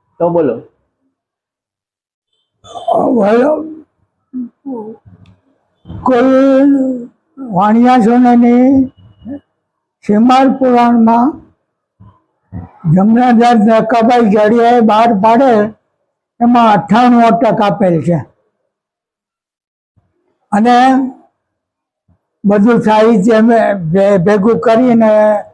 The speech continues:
Speaker 2: મોકલે છે, એ બી મારી પાસે છે, મેં વાંચેલું છે. એમાં ખાલી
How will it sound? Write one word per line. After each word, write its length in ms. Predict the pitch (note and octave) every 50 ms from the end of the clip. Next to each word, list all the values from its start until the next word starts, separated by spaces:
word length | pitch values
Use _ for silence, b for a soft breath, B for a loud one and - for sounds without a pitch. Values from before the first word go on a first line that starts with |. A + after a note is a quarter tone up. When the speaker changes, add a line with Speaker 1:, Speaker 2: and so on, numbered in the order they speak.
| _ _ _ _ - F3
Speaker 2:
મોકલે 500 | G3 G#3 A3 G#3+ - C#4 A#3 A3+ G#3+ G#3
છે, 160 | G3+ G3+ G#3+
એ 280 | G#3 G3+ G#3 G#3 G#3+ A3
બી 200 | A3 C4 B3 A#3
મારી 320 | A3 A3 G#3+ G#3+ G#3 G#3
પાસે 320 | G3 F#3 G3+ G3 G3 F#3+ F3+
છે, 200 | F3 G3 G3 - - - - - - - -
મેં 320 | G3+ G3+ G#3+ A3+ A3+ A3
વાંચેલું 640 | G#3 G#3 G#3 A3 G#3+ - D4 C4+ B3+ A3 G3+ F#3+ E3+
છે. 140 | F3 F#3 G3+ B3+ D4+ - - _ _ _ _ _ _ _ _ _ _ _ _ -
એમાં 240 | G#3+ A3 A3+ A3+ -
ખાલી 580 | - - G#3 A3+ A3 A3+ A#3 A#3 A#3 A3+ A3